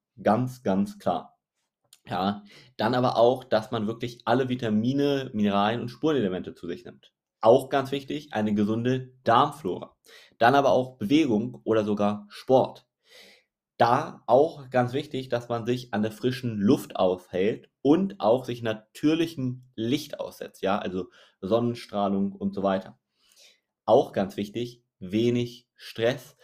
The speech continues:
beziehungsweise achte darauf, dass es dir seelisch, mental gut geht, ja, ganz wichtig. Auch wenn du irgendwie unglücklich bist, in deiner Partnerschaft, mit deinem Beruf, was auch immer, schwächt das dein Immunsystem, ja.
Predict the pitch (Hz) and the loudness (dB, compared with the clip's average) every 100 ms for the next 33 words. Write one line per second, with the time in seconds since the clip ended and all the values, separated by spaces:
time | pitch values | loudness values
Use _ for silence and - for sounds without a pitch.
0 | _ _ 98 - 117 117 110 107 - 117 | _ _ -18 -8 -8 -4 -4 -4 -4 -4
1 | 127 - 110 107 107 113 - _ _ _ | -4 -4 0 0 0 -6 -10 _ _ _
2 | - 107 107 113 - 104 104 104 104 - | -4 -2 -2 -8 -10 0 2 2 -2 -12
3 | 95 92 120 135 120 120 - 104 104 - | -8 -4 0 0 0 -4 -2 -2 -2 0
4 | 101 98 101 104 - 98 98 143 - 180 | 2 2 0 -4 -10 -6 -2 -2 -4 -10
5 | - _ _ _ - 87 95 - _ 113 | -10 _ _ _ -10 -6 -6 -8 _ 2
6 | 117 131 - 113 127 - - - _ _ | 2 2 -8 -4 -4 -6 -16 -20 _ _
7 | - - - - 117 123 120 113 113 113 | -20 -20 -8 0 0 0 -2 -2 -4 -4
8 | 135 156 135 98 98 - 87 - - 101 | -2 -2 -2 -4 -8 -10 -12 -10 -10 -6
9 | 104 110 - 123 131 98 - 101 101 101 | -6 -8 -4 -4 -4 -8 -10 -10 -6 -4
10 | 104 113 139 117 - 127 - 127 127 127 | -2 -4 -4 -4 0 -2 -2 -6 -4 -4
11 | 92 - _ _ - 110 120 123 131 127 | -4 -6 _ _ -10 -2 -2 -2 -8 -4
12 | 104 95 95 107 123 107 80 - - - | -2 0 0 2 2 0 -6 -12 -14 -18
13 | _ - 78 98 | _ -16 -14 -14